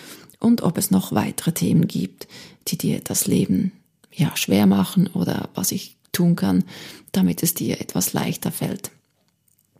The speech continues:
Wie gesagt, ich freue mich sehr, wenn es dir hilft und auch dich immer freier, also wenn du auch dich immer freier und mutiger fühlst und einfach dein Leben leben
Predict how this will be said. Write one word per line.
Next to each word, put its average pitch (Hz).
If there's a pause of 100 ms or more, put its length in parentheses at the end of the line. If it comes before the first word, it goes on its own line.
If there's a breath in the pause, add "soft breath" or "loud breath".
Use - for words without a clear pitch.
(460)
Wie 190
gesagt, -
ich 180
freue 185
mich 165
sehr, 247 (380 loud breath)
wenn -
es -
dir 226
hilft 240
und 160
auch 156
dich -
immer 165
freier, 160 (560 loud breath)
also 165
wenn 170
du 175
auch -
dich 202
immer 185
freier 185
und -
mutiger 202
fühlst 190
und 175
einfach 269
dein 269
Leben 233
leben 214